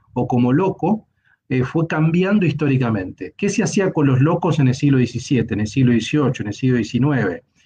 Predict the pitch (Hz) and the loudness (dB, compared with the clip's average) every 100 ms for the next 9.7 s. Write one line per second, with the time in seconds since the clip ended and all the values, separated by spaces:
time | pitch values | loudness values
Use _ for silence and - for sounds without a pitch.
0 | _ - 202 123 120 135 214 226 - 160 | _ -4 -2 2 2 2 2 2 0 2
1 | 156 151 190 226 185 143 131 127 156 214 | 2 2 2 0 0 2 4 4 4 2
2 | 123 78 73 - - _ _ _ _ _ | 0 -6 -8 -10 -10 _ _ _ _ _
3 | _ _ 131 131 190 185 147 214 220 139 | _ _ -4 -2 0 0 0 0 -2 -2
4 | 156 151 147 190 214 147 147 139 131 151 | 0 0 2 2 2 2 2 2 2 2
5 | 139 131 139 147 220 262 247 - - _ | 2 2 0 -2 -2 -4 -8 -14 -20 _
6 | _ - 294 254 147 185 180 160 139 147 | _ -2 0 0 -2 -2 -2 2 2 2
7 | 185 180 151 131 131 165 190 170 160 165 | 2 0 2 4 4 2 0 0 0 2
8 | 123 120 139 160 160 135 160 180 151 135 | 0 0 -2 -2 -2 0 0 0 -2 -2
9 | 175 185 180 160 170 185 208 | 0 0 0 0 2 0 -2